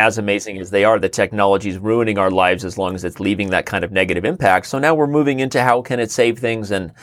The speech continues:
that's, that's cool. I mean, well, let's keep an eye on that for next year's July fourth. You know,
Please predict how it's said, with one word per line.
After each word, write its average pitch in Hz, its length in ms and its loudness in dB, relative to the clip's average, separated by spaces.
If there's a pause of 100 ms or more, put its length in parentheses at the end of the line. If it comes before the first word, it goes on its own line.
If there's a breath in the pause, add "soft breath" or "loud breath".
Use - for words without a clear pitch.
(320 loud breath)
that's, - 180 0
that's 156 180 2
cool. 127 300 2
I 110 120 2
mean, 110 200 -4 (380 loud breath)
well, 113 160 0
let's 147 180 2
keep 196 160 0
an 147 80 4
eye 123 160 6
on 98 120 2
that 87 200 0
for 120 100 -2
next 104 280 0
year's 104 140 -2
July 98 280 4
fourth. 92 340 0
You 104 140 -2
know, 92 260 0